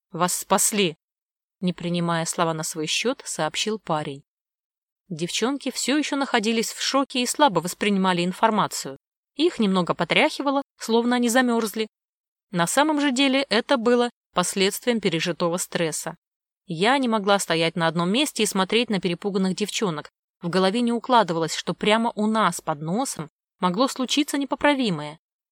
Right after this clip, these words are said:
Девчонки отделались легким испугом и вскоре придут в себя, в этом я не сомневалась. Я как раз выглядывала в окно,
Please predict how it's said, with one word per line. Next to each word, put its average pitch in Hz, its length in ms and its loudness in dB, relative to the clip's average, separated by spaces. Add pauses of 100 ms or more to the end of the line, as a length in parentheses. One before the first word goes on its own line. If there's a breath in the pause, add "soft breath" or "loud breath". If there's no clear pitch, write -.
(140)
Девчонки 254 640 -4
отделались 233 640 -2
легким 208 440 0
испугом 214 480 -2 (300)
и 185 80 -2
вскоре 320 400 0
придут 214 320 0
в - 80 -10
себя, 180 440 2 (200)
в 180 100 -2
этом 294 280 2
я 196 200 0
не 202 100 -2
сомневалась. 165 840 -6 (640)
Я 180 320 -2
как 214 180 -2
раз 233 220 0
выглядывала 185 500 0
в 160 80 -2
окно, 175 340 -4